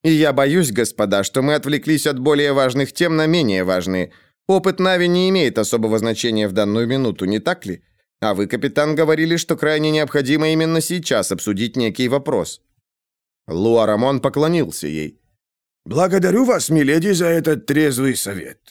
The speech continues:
Действительно, я позволил себе отвлечься и приношу свои извинения.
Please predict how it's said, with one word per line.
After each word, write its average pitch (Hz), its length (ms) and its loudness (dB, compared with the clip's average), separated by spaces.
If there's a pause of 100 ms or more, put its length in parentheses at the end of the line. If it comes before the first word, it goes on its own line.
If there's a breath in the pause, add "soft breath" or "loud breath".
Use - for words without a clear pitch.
(160)
Действительно, 185 800 0
я 175 160 4
позволил 165 520 2
себе 156 260 0
отвлечься 151 640 0
и 120 100 4
приношу 131 460 0
свои 135 340 2
извинения. 120 640 -2